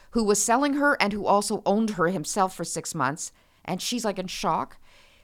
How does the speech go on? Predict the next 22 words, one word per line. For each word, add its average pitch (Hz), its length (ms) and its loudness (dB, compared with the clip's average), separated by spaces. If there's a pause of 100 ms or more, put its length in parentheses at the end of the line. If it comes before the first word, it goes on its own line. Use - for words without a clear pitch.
(120)
They 196 100 2
both 247 400 4
get 254 160 2
off 214 220 6
at 180 40 -10
the 180 60 -8
same 240 340 0
stop. 202 640 2 (540)
She - 260 -2
looks 240 320 -2
at 320 120 -2
him, 226 340 -2
he 220 180 -4
looks 233 260 0
at 277 120 -2
her, 214 440 0 (380)
covers 262 380 0
his 262 180 -2
face, 190 400 0
and 180 180 -2
runs 175 220 0
away. 143 400 -6